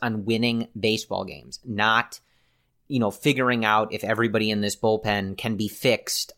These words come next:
on the mound in major league games. They need to get guys up here who Joe can rely on and who he doesn't have to question every single decision he makes because nobody can deliver a good result.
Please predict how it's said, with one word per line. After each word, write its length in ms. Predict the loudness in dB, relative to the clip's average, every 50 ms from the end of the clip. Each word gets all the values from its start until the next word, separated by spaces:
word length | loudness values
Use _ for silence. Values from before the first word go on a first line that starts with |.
| _
on 320 | 2 4 4 4 4 2 2
the 100 | 2 2
mound 500 | 2 2 2 2 0 0 -2 -2 -4 -4 -2 0
in 200 | 2 4 4 4
major 320 | 4 2 2 0 -2 -4
league 220 | -4 -4 -6 -6 -6
games. 300 | -8 -10 -10 -14 -10 -6
They 120 | -6 -4 -2
need 420 | 0 0 2 2 2 0 -2 -4
to 80 | -6 -4
get 300 | 0 2 2 0 2 2
guys 260 | 2 2 2 2 0
up 180 | 0 -2 -2 -2
here 360 | 0 2 2 2 2 0 -2 -8 _ _ _
who 180 | 0 0 0 0
Joe 320 | 2 4 4 6 6 4
can 260 | 2 0 -2 -2 0 0
rely 480 | 0 0 2 2 4 4 4 4 2
on 300 | 2 2 2 2 0 -2 -6 -12 -20 -20 _ -6
and 200 | -4 -2 -2 0
who 420 | 2 2 4 4 4 2 0 -2 -2
he 200 | -4 -2 -2 0
doesn't 400 | 2 2 2 2 2 0 -2 -2
have 420 | -4 -2 0 0 2 0 0 -2
to 80 | -6 -6
question 720 | -6 -2 2 2 2 2 0 -2 -2 0 0 0 0 -2 -2 2
every 500 | 2 2 2 0 0 -2 -2 0 0 0
single 520 | 0 0 2 2 2 2 2 2 2 2
decision 600 | 0 -2 -4 0 0 0 0 2 2 0 2 2
he 200 | 0 2 0 2
makes 500 | 2 4 4 4 4 2 2 -2 -4 -4 -4 -10 -18 -20 -4 -2
because 360 | -2 0 0 0 0 2 2
nobody 680 | 2 4 4 6 6 6 4 4 4 2 2 2 0
can 200 | -2 -2 -2 0
deliver 420 | 2 2 4 4 4 4 4 4 2
a 60 | 2
good 220 | 2 2 0 0
result. 420 | 0 -2 -2 -2 -4 -4 -6 -10